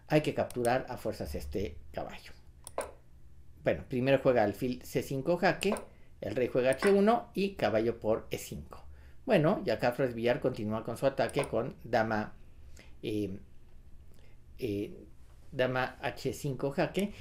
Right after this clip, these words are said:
Y tengo la impresión que el jaque del alfil, que sí le liberó un poco esta casilla, pero que no va a usar,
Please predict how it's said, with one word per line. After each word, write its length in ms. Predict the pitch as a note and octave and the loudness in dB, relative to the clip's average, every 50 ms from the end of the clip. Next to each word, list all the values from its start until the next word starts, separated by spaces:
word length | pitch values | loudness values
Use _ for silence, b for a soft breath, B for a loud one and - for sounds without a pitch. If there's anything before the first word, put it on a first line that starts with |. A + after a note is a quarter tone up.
| B B B | B B B
Y 100 | F3+ E3+ | -4 0
tengo 260 | - C#4 E4 G4+ G#4+ | 2 4 4 4 4
la 80 | F#4 F4 | 4 4
impresión 500 | B3+ - F#3 D#3+ D3+ - F#3+ F#3 G#3 G#3 | 4 2 2 0 0 2 2 0 2 2
que 100 | G3 D#3 | 2 2
el 120 | D3 C#3+ | 2 2
jaque 440 | - - G#3 A#3+ A#3 - A#3 G#3+ G3+ | 2 2 2 2 2 4 4 4 6
del 180 | G3 F#3+ G3 | 4 4 4
alfil, 640 | G3+ G3+ G3+ - - - A#3 A3+ G#3+ A3+ E4+ F4+ - - B B B B B B B | 4 2 2 0 -4 -2 0 0 2 0 -2 -4 -8 -14 B B B B B B B
que 140 | - D3+ C3+ | 2 2 2
sí 220 | - - G3 F3 | 2 2 2 4
le 120 | D#3 C3 | 4 4
liberó 300 | B2+ C3 B2+ C3 C3+ D3+ | 4 4 4 4 4 4
un 120 | F3+ F#3+ F3+ | 4 2 4
poco 240 | F#3+ F#3+ F#3 - F#3 | 2 2 2 2 0
esta 220 | F3+ - F#3+ F3+ | 2 2 2 2
casilla, 460 | F#3 F3+ F3 - F3 E3 E3+ F#3 F#3+ | 2 2 2 2 2 2 2 2 2
pero 280 | - C3 A#2+ A2 G#2+ - | 2 2 2 2 2 0
que 100 | - G#2+ | -2 0
no 160 | A#2+ C3 B2+ | 2 4 6
va 80 | C#3+ D3+ | 6 6
a 40 | |
usar, 440 | D#3 E3+ E3 - G3 F3 - C4+ - | 4 4 4 4 6 6 4 2 0